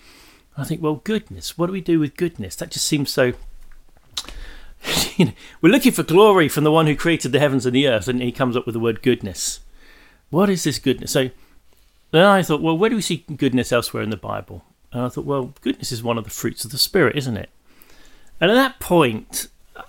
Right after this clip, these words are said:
I, I just entered in, I think, into a conversation with God where it just, just the pieces began to sort of take shape. And it, it, it dawned on me in, in the sense of, like, if you think of goodness as being the white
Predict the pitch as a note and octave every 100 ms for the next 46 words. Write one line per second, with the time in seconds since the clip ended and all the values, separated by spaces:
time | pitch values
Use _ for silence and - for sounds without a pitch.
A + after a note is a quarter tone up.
0 | - _ - - _ _ G#3+ A3+ G3+ F#3+
1 | E3+ - F#3+ D#3 C#3+ B2 - F3 C#3 B2+
2 | C3 - C#3+ A#2+ B2 - A2+ - G#2 G#2+
3 | - A#2+ B2 C#3 - F3 - - - _
4 | _ _ - _ _ - - - - C#3
5 | B2+ - A#2 A#2+ A#2+ - G2 G#2+ G2+ -
6 | - _ - G#2 - G#2+ F#2+ - A#2 G#2+
7 | - - - - - _ - D#4+ - -
8 | - D#3 - F#3+ F#3 D#3+ D3+ C#3+ C#3 C3
9 | D3 C3 C#3+ C3 C#3 C3+ B2 C3 - _
10 | _ _ - G3 G#3 F3+ D3 _ E3+ D3+
11 | A#2+ G#2 - - - C3 A2+ G#2+ B2+ A2+
12 | A#2+ B2 B2 -